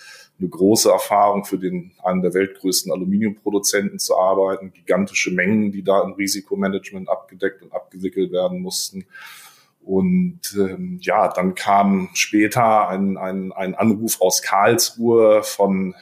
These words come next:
der Familie Pilarski, der Eigentümerfamilie der Cronimet, die dann die Metalloy hier gekauft hat. Und, ähm, ja, einen lokalen Geschäftsführer suchte. Die Cronimet war mir damals sehr bekannt, weil,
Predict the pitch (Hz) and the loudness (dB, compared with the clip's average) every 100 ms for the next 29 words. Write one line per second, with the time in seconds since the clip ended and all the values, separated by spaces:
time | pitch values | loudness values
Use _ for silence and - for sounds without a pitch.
0 | _ 95 90 92 98 101 95 - 92 90 | _ -6 -2 0 0 2 0 -4 0 4
1 | 98 107 - 107 104 98 _ 90 92 85 | 4 2 0 -2 -4 -4 _ -4 0 0
2 | 92 104 101 104 98 98 101 101 101 95 | 0 -2 -6 -6 -4 -4 -4 -4 -2 -4
3 | 90 - 98 101 98 98 - - - - | -4 -6 -8 -4 0 0 -2 -14 -8 -6
4 | - - - _ _ 101 90 95 92 95 | -6 -8 -20 _ _ -4 -2 -2 -2 2
5 | 107 113 104 101 110 110 98 92 98 95 | 2 4 4 6 4 4 2 0 2 4
6 | 120 - - - - - 95 185 - - | 2 0 -2 -2 -4 -4 -4 -4 -6 -6
7 | 90 90 90 92 95 123 92 90 - 101 | -6 -6 -8 -12 -6 -4 -2 -4 -4 2
8 | 104 101 95 - 127 - - 110 101 113 | 4 4 2 0 -2 -2 -4 2 2 4
9 | 165 - 156 139 127 127 107 101 98 - | -2 0 4 4 4 0 -4 -4 -4 -4
10 | 113 113 107 107 101 101 98 92 98 98 | 0 2 2 2 2 2 2 0 2 2
11 | 95 - 98 90 - 139 - 98 95 98 | 2 0 -2 -2 -2 0 0 -2 -2 -2
12 | 95 | -4